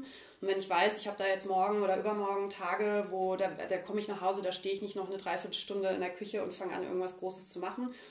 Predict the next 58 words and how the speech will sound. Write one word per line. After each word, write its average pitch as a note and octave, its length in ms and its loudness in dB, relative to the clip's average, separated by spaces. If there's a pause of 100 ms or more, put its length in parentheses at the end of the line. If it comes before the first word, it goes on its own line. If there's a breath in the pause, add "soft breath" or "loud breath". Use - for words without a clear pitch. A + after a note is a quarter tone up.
ich E3+ 140 -8
komme F#3+ 160 0
nach F#3+ 100 -2
Hause F#3+ 200 4
und F#3+ 80 -4
hab - 140 -10
Hunger. G#3+ 400 2 (360 loud breath)
Und F#3+ 60 -4
dann F#3 80 0
habe F#3 120 2
ich G3 80 -4
mir G3 80 -2
das F#3+ 140 -2
schon F#3+ 120 -4
morgens F#3 320 4
rausgestellt G3 520 0
und F#3+ 100 -2
wärme F3+ 160 0
das - 120 -2
einfach G3 220 -8
bloß F#3+ 200 -8
noch F#3+ 140 -8
auf. F#3+ 200 4
Aber E3+ 100 -2
ich F3 100 -4
weiß F#3+ 280 4
halt, F#3+ 160 0
okay, - 180 -6
da F#3 80 0
ist D3+ 140 -2
das F#3 180 0
und F3+ 80 -4
das F3 100 -4
drin, G3 220 -2
was F3+ 160 -2
ich - 140 -10
gekocht - 400 -8
habe. A3 360 2 (280 loud breath)
Das - 100 -2
ist F#3 100 0
jetzt F#3 160 0
nicht G3 160 -2
wieder F#3+ 200 2
irgendein F3+ 260 -2
Fertigprodukt, F#3 960 -6
wo F3+ 340 2
irgendwas G#3+ 300 4
drin G#3 220 0
ist, G3+ 240 2
was F#3+ 100 -2
ich F#3 80 -8
nicht F#3+ 140 -8
nachvollziehen F#3+ 520 -4
kann F#3 220 -4
oder F3 160 -2
auch F#3 80 -8
nicht F#3 160 -14
brauche. F#3+ 480 0